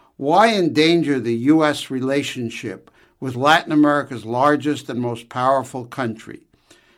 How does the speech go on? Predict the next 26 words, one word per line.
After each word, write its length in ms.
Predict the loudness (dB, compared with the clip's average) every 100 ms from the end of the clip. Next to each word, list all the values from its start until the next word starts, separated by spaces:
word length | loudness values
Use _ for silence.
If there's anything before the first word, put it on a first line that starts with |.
| _
Is 160 | -6 0
the 180 | 2
information 800 | 2 0 -2 0 2 0 -2 -6
worth 320 | -2 -2 -2 -6
the 160 | -8
acrimony 800 | -4 -4 -4 -2 0 0 -2 -2
and 140 | -4 -6
distrust 880 | -10 -12 -4 0 0 0 -12 -18 _ _ _
its 200 | -16 -14
collection 640 | -12 -6 -2 -2 -4 -8 -8
has 200 | -8 -12
generated? 760 | -6 -2 -2 -4 -10 -16 -20 _ _ _ _ _ _ _ _ _ _ _ _
Instead 520 | -4 -4 -2 2 2
of 160 | 2 0
offering 560 | 0 0 0 -2 0 -2
a 60 |
stream 640 | -4 -8 0 2 4 2 0
of 160 | -4
fumbling 500 | -2 0 0 0 0
responses 920 | -4 -8 -4 0 2 0 -6 -12 -12
to 120 | -14 -14
Dilma's 500 | -4 0 2 0 -2
questions 760 | -4 -4 -4 -10 -8 -8 -8
about 340 | -12 -10 -12 -14
the 80 |
spying, 720 | -18 -12 -8 -6 -8 -10 -12